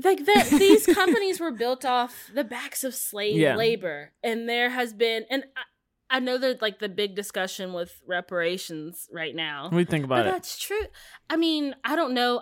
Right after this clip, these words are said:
Speaker 1: I don't know how you do it, but
Speaker 2: Yeah,
Speaker 1: I don't
Speaker 2: I think that's
Speaker 1: think
Speaker 2: what people are having a hard time
Speaker 1: Yeah,
Speaker 2: conceiving of, is, like,
Speaker 1: exactly,
Speaker 2: how do we
Speaker 1: because,
Speaker 2: do it?
Speaker 1: yeah, because who,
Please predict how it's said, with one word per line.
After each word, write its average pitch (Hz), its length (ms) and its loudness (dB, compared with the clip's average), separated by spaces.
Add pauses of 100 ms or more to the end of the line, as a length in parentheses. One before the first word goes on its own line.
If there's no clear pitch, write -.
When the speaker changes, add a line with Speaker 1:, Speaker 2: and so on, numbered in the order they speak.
Speaker 1:
I 220 120 2
don't 254 140 -2
know 226 80 -4
how 220 180 -8
you 196 140 -8
do 180 220 -4
it, 285 220 -4 (560)
but - 140 0
Speaker 2:
Yeah, 240 140 8
Speaker 1:
I 269 40 8
don't 294 180 4
Speaker 2:
I 160 60 0
think 180 220 4
that's 160 220 6
Speaker 1:
think - 40 -6
Speaker 2:
what 151 120 -2
people 143 240 -6
are 139 240 -4
having 143 340 -12
a 127 40 -12
hard 135 200 -14
time 359 160 0
Speaker 1:
Yeah, 254 240 2
Speaker 2:
conceiving 131 400 -12
of, 202 60 -10
is, 247 40 -4
like, 277 60 -4
Speaker 1:
exactly, 311 400 0
Speaker 2:
how 254 80 0
do 285 60 0
we - 60 -4
Speaker 1:
because, 277 240 -2
Speaker 2:
do 226 160 -6
it? - 140 -10
Speaker 1:
yeah, 294 300 2
because 240 360 -6
who, 285 380 -6